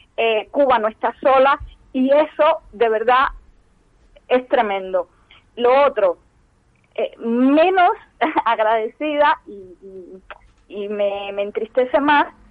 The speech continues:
eh, la posición gubernamental, la posición, digamos, aséptica gubernamental que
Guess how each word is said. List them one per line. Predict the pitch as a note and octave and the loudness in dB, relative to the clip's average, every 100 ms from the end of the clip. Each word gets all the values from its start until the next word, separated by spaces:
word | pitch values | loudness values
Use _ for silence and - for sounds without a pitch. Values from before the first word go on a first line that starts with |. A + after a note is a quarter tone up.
| _ _ - - | _ _ -20 -10
eh, | A3+ A3 | -6 -2
la | A3 A3 | 0 0
posición | G#3+ G#3+ - A3+ A#3 B3+ C4 B3+ A3 F#3 G3 G3+ | -4 -8 0 2 2 2 2 0 -2 -8 -8 -4
gubernamental, | G#3 G3+ G#3+ G#3+ G3 G3+ G3+ - C4 | 0 0 0 0 -4 -4 -6 -2 0
la | A#3 | 0
posición, | G#3+ G3+ A#3 B3+ | -2 -6 -6 -4
digamos, | A3+ B3 A#3+ | -2 0 -2
aséptica | G3 - C4+ C4 - A3 - A3+ C4+ _ _ _ _ - _ - G3+ | -2 0 0 0 -4 -14 -2 0 0 _ _ _ _ -20 _ -20 -10
gubernamental | G3+ G#3 G3+ G#3 G#3 G3+ B3 A#3+ A#3+ D4+ _ _ _ _ _ _ | -4 -2 -2 -2 -4 -4 2 2 2 -2 _ _ _ _ _ _
que | - A3+ A#3 A#3+ A#3+ B3+ | -4 -2 0 0 -2 -4